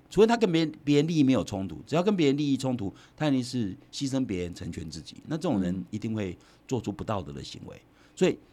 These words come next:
Speaker 1: 一个自我肯定的人不见得会做出不道德的行为，我们只会说他肯定的部分有时候是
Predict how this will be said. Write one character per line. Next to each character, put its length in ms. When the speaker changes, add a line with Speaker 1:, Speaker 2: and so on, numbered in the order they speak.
Speaker 1:
一 80
个 120
自 180
我 160
肯 180
定 160
的 80
人 100
不 100
见 180
得 80
会 120
做 120
出 80
不 120
道 160
德 160
的 60
行 140
为， 60
我 120
们 100
只 100
会 100
说 140
他 140
肯 200
定 120
的 60
部 200
分 100
有 120
时 80
候 60
是 220